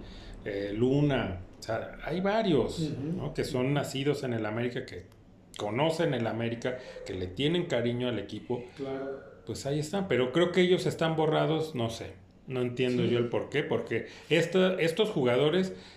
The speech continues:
Speaker 1: sí, a estos sí se les puede llamar figuras y leyendas, íconos del, del América,
Speaker 2: Ujú.
Speaker 1: ¿no? No a otros que ponen, que dices, eh, eh, esto,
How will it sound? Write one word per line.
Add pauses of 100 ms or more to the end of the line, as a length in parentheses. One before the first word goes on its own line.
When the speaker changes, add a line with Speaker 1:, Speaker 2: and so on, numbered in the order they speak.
(120)
Speaker 1:
sí, (240)
a
estos
sí
se
les
puede
llamar
figuras
y
leyendas, (440)
íconos
del,
del
América,
Speaker 2:
Ujú.
Speaker 1:
¿no?
No
a
otros
que
ponen,
que
dices,
eh,
eh,
esto,